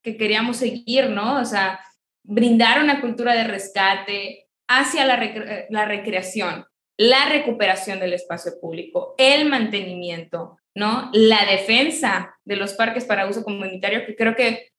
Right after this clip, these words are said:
fueron conceptos muy bien definidos. Entonces, pues, de ahí empezó la idea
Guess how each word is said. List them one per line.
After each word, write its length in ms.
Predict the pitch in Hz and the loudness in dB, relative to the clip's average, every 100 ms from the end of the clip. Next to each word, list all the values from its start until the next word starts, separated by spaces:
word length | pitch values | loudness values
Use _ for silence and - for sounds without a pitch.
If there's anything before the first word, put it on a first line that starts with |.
| _ | _
fueron 280 | 240 233 240 | 4 4 2
conceptos 840 | 233 220 220 - 233 226 - - _ _ _ _ | 0 0 -2 -2 -4 -4 -8 -16 _ _ _ _
muy 440 | 233 240 247 269 | 2 4 6 6
bien 240 | 269 254 247 | 4 2 2
definidos. 840 | 254 240 214 220 240 427 - - 208 - - | 0 -2 -2 0 0 -4 -8 -18 -20 -8 0
Entonces, 640 | 226 240 233 247 240 - | 2 4 4 4 2 2
pues, 180 | 247 233 | 4 6
de 80 | 247 | 6
ahí 180 | 254 | 6
empezó 340 | 294 311 302 311 | 4 2 0 0
la 100 | 294 | 0
idea 480 | 262 269 285 311 | 2 2 2 0